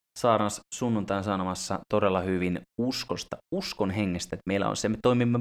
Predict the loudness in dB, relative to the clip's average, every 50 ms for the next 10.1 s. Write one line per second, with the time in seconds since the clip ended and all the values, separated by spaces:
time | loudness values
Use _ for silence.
0 | 0 0 2 4 4 4 2 0 -2 -2 -2 0 0 0 0 0 0 -4 -4 -4
1 | -4 -2 0 0 0 0 -2 -4 -6 -6 -6 -8 -8 _ _ _ _ _ _ 4
2 | 6 8 8 8 6 4 4 2 2 2 2 2 2 2 2 4 4 6 6 4
3 | 2 0 -6 -6 -6 -6 -6 -6 -8 -10 -10 -10 -12 -16 _ _ _ _ 2 2
4 | 4 4 4 4 4 4 4 4 4 4 4 4 4 2 2 2 0 0 -2 -6
5 | _ _ _ _ _ -6 -2 2 2 2 4 4 6 6 6 6 4 2 0 2
6 | 2 2 2 0 -2 -4 -2 -2 -4 -6 -6 -8 _ _ _ _ _ -4 -4 -2
7 | 0 0 0 0 2 0 0 0 0 -2 -4 -8 -4 -2 0 2 2 2 0 0
8 | -2 -8 -14 -16 -16 _ _ _ 0 0 2 4 4 4 4 2 0 -2 -4 -10
9 | -14 -16 -18 _ _ _ 0 2 2 2 2 0 0 0 0 -2 -2 -4 -4 -4
10 | -4